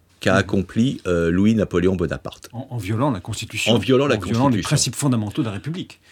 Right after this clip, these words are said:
Speaker 1: Il a, il a violé les principes de la
Speaker 2: Trahissant
Speaker 1: République.
Speaker 2: l'esprit
Speaker 1: Exact.
Speaker 2: républicain.
Speaker 1: Et pour Victor Hugo, eh bien, ces principes doivent constamment être rappelés.
Speaker 2: Et, et qui, et qui signe aussi la conversion de Victor Hugo à la République, au,
Speaker 1: Oui.
Speaker 2: au même moment, devant la trahison dont Louis-Napoléon se,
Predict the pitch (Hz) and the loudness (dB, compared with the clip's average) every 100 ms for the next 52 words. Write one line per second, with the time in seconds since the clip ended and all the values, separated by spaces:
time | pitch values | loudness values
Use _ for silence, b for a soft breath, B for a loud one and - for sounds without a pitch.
0 | b 95 85 - 92 90 95 123 135 110 | b 0 2 2 2 2 4 2 2 0
1 | 107 - 113 104 104 110 143 123 113 - | 0 4 6 6 6 4 4 2 0 -4
2 | - 165 135 110 113 113 151 208 165 160 | -2 -2 2 2 2 2 0 2 4 4
3 | 143 120 - 107 92 92 110 - 107 92 | 4 2 0 -2 0 2 0 2 0 2
4 | 131 - 113 - 104 - 165 104 - - | 0 -2 -4 -4 -6 -4 -4 -4 -6 -8
5 | 160 180 - 113 110 - - 104 - 92 | -8 -8 -8 -6 -6 -8 -8 -8 -8 -14
6 | 85 - 110 - 73 - b b - 160 | -14 -10 -12 -10 -12 -14 b b -4 -2
7 | - 117 143 117 135 - - - 196 110 | 0 0 -2 0 -2 -2 -2 0 2 0
8 | - 165 - 220 151 123 - 175 117 - | -2 -4 -2 0 0 0 -4 -4 -6 -6
9 | 98 95 151 - 120 92 120 220 - - | -8 -4 -4 -2 -2 -4 -6 -6 -6 -10
10 | - - 110 117 117 113 117 220 120 87 | -8 -2 -2 0 -2 0 0 -2 -2 -6
11 | 107 165 113 - 110 98 104 165 185 101 | -6 -6 -8 -10 -12 -10 -8 -8 -8 -6
12 | 117 117 101 101 104 98 135 131 - | -4 -4 -4 -6 -10 -8 -8 -8 -10